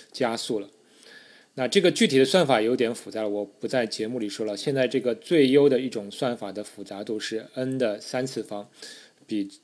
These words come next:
之前G S算法的 n 的平方要稍微复杂点，但它仍然是一个多项式时间的算法。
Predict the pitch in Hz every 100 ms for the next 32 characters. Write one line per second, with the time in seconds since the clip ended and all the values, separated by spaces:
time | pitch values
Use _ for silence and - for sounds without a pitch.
0 | - 135 135 113 113 - 131 131 120 135
1 | 107 98 107 123 123 - 101 101 107 101
2 | 107 107 107 104 95 98 104 98 - 113
3 | 101 104 101 104 104 104 - 101 98 110
4 | 104 - - - - - 131 139 117 -
5 | 110 104 - - 101 104 101 98 - 104
6 | 98 101